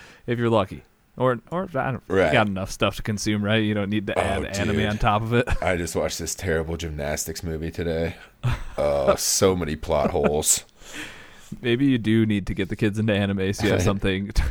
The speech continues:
Speaker 1: to watch that isn't gymnastic movies
Speaker 2: Yeah,
Speaker 1: or
Speaker 2: I was telling
Speaker 1: T V.
Speaker 2: you the other night, I was trying to watch Fighting With My Family, that rock movie about wrestling.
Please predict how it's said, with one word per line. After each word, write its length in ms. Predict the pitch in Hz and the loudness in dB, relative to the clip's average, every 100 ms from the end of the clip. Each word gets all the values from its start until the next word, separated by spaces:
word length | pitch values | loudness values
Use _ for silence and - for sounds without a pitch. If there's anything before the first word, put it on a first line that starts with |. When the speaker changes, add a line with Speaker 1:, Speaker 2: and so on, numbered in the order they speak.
| - - - | -2 2 4
Speaker 1:
to 80 | 127 | 4
watch 280 | 92 98 - | 2 -2 -2
that 100 | 101 | -2
isn't 240 | 104 107 | -2 -2
gymnastic 600 | 98 104 95 95 - 101 | 0 0 0 -2 -2 -2
movies 440 | 123 127 139 139 - | -2 -2 -4 -2 2
Speaker 2:
Yeah, 180 | - - | 2 2
Speaker 1:
or 80 | 104 | 2
Speaker 2:
I 20 | |
was 140 | 110 | 2
telling 260 | 123 127 127 | 4 4 4
Speaker 1:
T 60 | |
V. 20 | 127 | 4
Speaker 2:
you 60 | 113 | 2
the 160 | 113 | 4
other 140 | 117 107 | 4 4
night, 200 | 107 95 | 2 2
I 80 | 90 | 2
was 100 | 95 | 2
trying 220 | 104 98 | 0 0
to 80 | 87 | 2
watch 200 | 87 - | 2 2
Fighting 300 | 90 90 92 | 2 2 2
With 140 | 92 | 0
My 120 | 92 | 0
Family, 440 | 76 76 90 87 80 | 0 -2 -2 -2 0
that 240 | 80 - | 0 -2
rock 280 | 73 76 - | 0 0 2
movie 240 | 101 95 101 | 0 2 2
about 260 | 80 73 | 2 0
wrestling. 460 | 82 87 113 127 | 0 0 0 -2